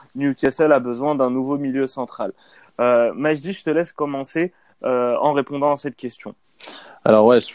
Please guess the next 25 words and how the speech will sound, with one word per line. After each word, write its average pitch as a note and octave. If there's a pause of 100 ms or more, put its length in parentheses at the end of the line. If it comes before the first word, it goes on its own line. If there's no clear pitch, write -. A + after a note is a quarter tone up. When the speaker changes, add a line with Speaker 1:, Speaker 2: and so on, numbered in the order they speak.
Speaker 2:
pense B2
qu'on G#2+
a G#2
tous B2+
vu, A#2+
euh, G2
ce -
qui -
s'est G#2
passé G#2
en G#2
conférence G2
de G2
presse. B2
Villas-Boas G2+ (140)
qui F#2+
a, F2+ (400)
qui G2+
était G#2
un G#2
peu G#2+
surpris B2+
et B2
qui, G#2+
euh, G#2